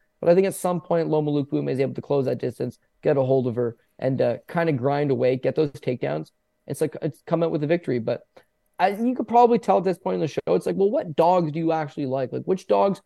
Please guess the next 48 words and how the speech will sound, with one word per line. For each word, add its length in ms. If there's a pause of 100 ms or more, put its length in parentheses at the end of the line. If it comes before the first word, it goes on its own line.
(220)
would 160
you 80
pull 200
the 80
trigger 420
on? 220 (200)
And 100
even 160
though 140
I'm 80
kind 200
of 160
on 160
the 60
fence 260
with 100
a 40
couple 280
of 100
them, 180 (920)
uh, 100 (220)
same 240
thing 100
here. 160
I'm 80
gonna 140
take 160
Loma 220
Lookboonmee. 520 (100)
I 60
feel 240
like 140
Elise 360
Reed 380
looks 480
like 240
one 160
of 60
the 80
decent 420
underdogs 500
on 140
this 140
card 320
if 280
you 140
had 240
to, 260